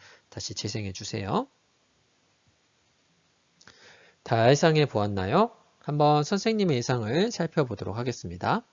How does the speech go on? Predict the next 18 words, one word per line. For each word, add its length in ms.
우리 120
봄, 340
가을에 840
미-, 120
영향을 360
미치는 400
공기 260
덩어리는 500
아래쪽, 560
남쪽에 720
위치해 380
있기 200
때문에 640
조금 340
따뜻하고 880
또 300
대륙에 480
있으므로 640